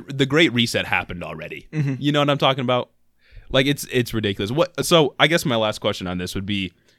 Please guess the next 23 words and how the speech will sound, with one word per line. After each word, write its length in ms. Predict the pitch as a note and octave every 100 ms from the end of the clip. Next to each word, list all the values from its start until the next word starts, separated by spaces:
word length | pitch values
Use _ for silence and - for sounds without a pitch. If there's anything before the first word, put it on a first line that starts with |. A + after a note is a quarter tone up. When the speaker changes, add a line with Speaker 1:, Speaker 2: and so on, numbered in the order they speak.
| -
Speaker 1:
what 440 | - B2+ D#3+ - _ -
impact 420 | C3 A#2+ A2 G2
do 80 | G2+
you 160 | G2+
think 460 | G#2 G2 F2+ E2 - _ _ _ _
this 360 | - G2+ G#2+ - - _ _ -
whole 200 | A2 A#2
supply 420 | - F#2 G#2 G2
chain 260 | G2 G#2 G2
thing, 180 | G2 F#2
especially, 360 | - A2+ -
like, 120 | F2+ F2
around 220 | F2+ D#2+
Christmas, 480 | - F#2+ - E2+ -
is 160 | G#2+
gonna 220 | G2+ G#2+ G2
have 260 | G#2 G2
on 380 | F#2+ F2+ F2+ E2+ - -
public 300 | A2+ G2+ F#2
opinion 400 | F2 E2+ E2 E2
going 220 | F2 E2+
forward? 320 | - E2 D#2+ D2+ _
Speaker 2:
<laughs> 80 | -